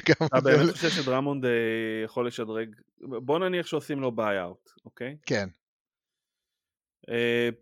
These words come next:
Speaker 2: ברוקלין זה ה-,
Speaker 1: זה הלא הוגנת.
Speaker 2: ברוקלין, לא יודע, תשמע.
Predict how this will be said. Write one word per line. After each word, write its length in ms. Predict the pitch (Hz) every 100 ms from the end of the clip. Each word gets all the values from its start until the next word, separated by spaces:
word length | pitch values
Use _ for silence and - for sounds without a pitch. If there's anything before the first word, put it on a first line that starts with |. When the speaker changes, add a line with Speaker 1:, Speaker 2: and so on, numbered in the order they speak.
| _ _ _ _ _ - - _ _
Speaker 2:
ברוקלין 520 | 131 165 175 165 151
זה 220 | 127 127 123
ה-, 600 | 113 113 110 107 107 110 - _ _ _ _ _ _ _ -
Speaker 1:
זה 120 | 135 151
הלא 140 | 151
הוגנת. 680 | 143 143 147 139 123 117 - - _ _ _ _ 262 _ _ _ _ _ _ _ _
Speaker 2:
ברוקלין, 680 | - 120 127 147 147 131 120 104
לא 120 | -
יודע, 300 | 262 320 247
תשמע. 300 | 160 - 165